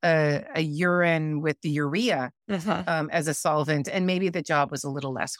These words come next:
Speaker 1: horrible <laughs>
Speaker 2: Little, yeah,
Speaker 1: compared to
Speaker 2: yeah.
Speaker 1: other.
Speaker 2: And it's like, I know too,
Speaker 1: <laughs> Yeah.
Speaker 2: if you leave,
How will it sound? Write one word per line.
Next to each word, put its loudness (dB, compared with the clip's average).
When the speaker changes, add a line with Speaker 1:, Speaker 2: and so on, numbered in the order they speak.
Speaker 1:
horrible -2
<laughs> -4
Speaker 2:
Little, 2
yeah, 4
Speaker 1:
compared 4
to 4
Speaker 2:
yeah. 4
Speaker 1:
other. -2
Speaker 2:
And 4
it's -2
like, 4
I 4
know 4
too, 2
Speaker 1:
<laughs> -
Yeah. 6
Speaker 2:
if -4
you 2
leave, 2